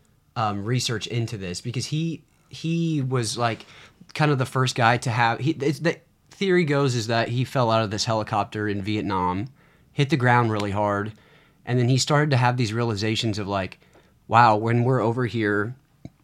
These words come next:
um, whatever the percentage was, forty percent of the people, whenever they see an enemy target,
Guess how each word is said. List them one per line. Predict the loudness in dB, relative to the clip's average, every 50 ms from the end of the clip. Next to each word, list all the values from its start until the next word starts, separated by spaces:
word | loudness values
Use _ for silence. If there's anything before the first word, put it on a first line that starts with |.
| _ _ 0
um, | 0 2 2 0 0 -2 -4 -6 -8 -12 _ _ _ _ _ _ _ _ _ _ _ _ _ _ _ _ -20 -12 -4
whatever | 0 2 2 2 2 0
the | -2 -4
percentage | -6 -6 -4 -2 0 0 0 -2
was, | -4 -6 -6
forty | -2 0 2 2 2 2
percent | 0 -2 -2 -2 0 0 2
of | 0 0 -2 -4 -10 -16 -20 -20 -20 -20 -20 -10 -6
the | -6 -4
people, | -2 0 0 0 0 2 0 2 2
whenever | 2 2 2 2 2
they | 0 0 0
see | 0 0 0 0
an | 0 2
enemy | 2 2 2 2 0
target, | 0 0 0 0 0 0 0 0 0 -2 -4